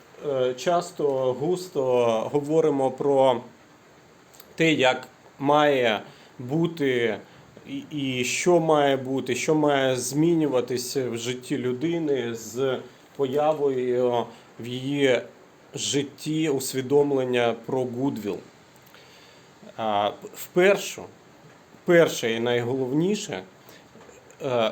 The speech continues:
потрібно усвідомити, що гудвіл — це добра воля. Виникає вона всередині людини.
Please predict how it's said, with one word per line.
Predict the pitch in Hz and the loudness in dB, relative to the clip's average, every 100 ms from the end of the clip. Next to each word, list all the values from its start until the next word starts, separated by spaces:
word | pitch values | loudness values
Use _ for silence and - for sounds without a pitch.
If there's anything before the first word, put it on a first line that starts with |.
| - - | -4 -6
потрібно | 156 156 185 170 151 131 - | -4 -2 -2 2 4 4 0
усвідомити, | 135 - 147 143 156 117 - 101 | -6 -4 -2 2 2 2 -2 -6
що | - 120 | -4 -6
гудвіл — | 110 160 202 165 117 92 - - | -4 -4 -2 -2 -4 -4 -8 -12
це | - 147 123 - - - - 120 | -2 2 2 -2 -10 -20 -20 -2
добра | 147 175 151 143 | 4 4 4 4
воля. | 123 135 131 95 - - - - - - - - - - - - - - - - - - - 127 | 2 0 0 -2 -4 -10 -20 -20 -20 -20 -20 -20 -20 -20 -20 -20 -20 -20 -20 -20 -20 -20 -20 -2
Виникає | 165 170 175 226 226 214 | 2 4 4 2 6 6
вона | 143 147 143 110 92 - | 6 4 4 4 2 -2
всередині | - 170 180 196 170 165 160 | -2 2 4 4 2 2 0
людини. | 165 143 123 95 92 | 0 -2 -4 -4 -6